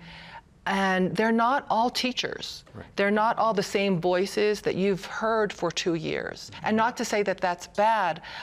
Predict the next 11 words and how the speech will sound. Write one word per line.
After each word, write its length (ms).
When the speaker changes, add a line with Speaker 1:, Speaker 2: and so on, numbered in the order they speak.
Speaker 1:
but 160
you 160
have 340
this 200
cross-pollination 1700
that 140
occurs 580
in 140
class 560
that 260
is 220